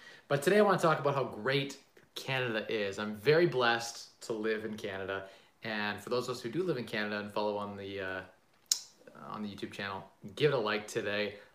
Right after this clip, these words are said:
Let's smash that like button. I don't know how many people are gonna tune in 'cause I'm sure you're out there enjoying the festivities, you know, having fireworks, time with family. It's a national holiday. So many people in Canada today not working. And for those people in the U S who are jealous that they don't live in Canada,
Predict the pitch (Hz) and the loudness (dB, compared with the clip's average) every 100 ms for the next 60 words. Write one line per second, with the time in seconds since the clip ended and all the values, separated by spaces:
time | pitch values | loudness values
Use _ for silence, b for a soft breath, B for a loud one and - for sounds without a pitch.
0 | - 104 - 113 120 120 101 101 104 101 | -12 -10 -2 0 0 0 -4 -4 -4 -4
1 | 101 120 147 135 139 143 139 127 127 117 | -2 0 2 2 2 -2 -2 0 0 -2
2 | 139 120 117 120 120 117 - - 233 214 | -4 -2 -2 -2 -4 -4 -4 2 8 10
3 | 156 131 127 123 123 B B - 117 131 | 10 4 4 2 2 B B -10 -2 0
4 | 135 123 123 113 117 107 117 117 - B | 0 -2 -2 -2 -2 0 0 0 -6 B
5 | B - 110 117 120 117 107 - 117 117 | B -8 -2 0 0 -2 -6 0 4 4
6 | 117 113 - 117 117 113 113 113 110 107 | 2 -2 -2 -2 -2 -2 -2 -2 -4 -8
7 | - _ _ _ 131 123 123 123 110 - | -14 _ _ _ -6 -4 -2 0 0 -2
8 | 98 98 95 92 - 101 101 B B 147 | -4 -4 -2 -6 -6 -6 -8 B B 0
9 | 156 156 139 123 123 120 117 110 113 113 | 0 0 -2 -2 -2 0 0 -2 -2 -2
10 | 107 B B - 110 127 131 - 117 120 | -4 B B -8 2 4 4 2 -4 -4
11 | 117 110 104 117 117 - 127 123 120 117 | -2 -6 -4 -2 -2 -4 -2 0 0 -2
12 | 107 117 120 120 123 - - 123 120 117 | -4 -2 2 2 0 -4 -6 -2 0 -2
13 | 113 B B B B _ 117 113 107 123 | -4 B B B B _ -2 0 -2 0
14 | 127 127 120 110 101 - 104 101 98 95 | 0 0 -2 -4 -4 -4 -2 -2 -4 -6
15 | 110 113 110 101 90 101 95 98 95 | -6 -4 -6 -8 -8 -8 -6 -6 -8